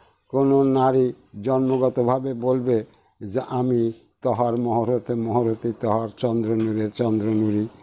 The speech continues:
এই যোগ্যতাও রাখা হয়নি। কারণ সকলকে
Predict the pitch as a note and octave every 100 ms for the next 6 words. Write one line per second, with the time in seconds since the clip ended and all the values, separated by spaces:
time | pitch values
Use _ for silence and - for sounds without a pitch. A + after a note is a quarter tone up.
0 | - - - _ - C3+ B2+ A2 C#3 B2
1 | C3+ C3+ C3 C3 - - G#2 G#2+ - G#2+
2 | G2+ - F#2 D#2+ - _ _ _ - B2
3 | C#3 F3 - - _ _ - - D3 D#3+
4 | D#3+ D3+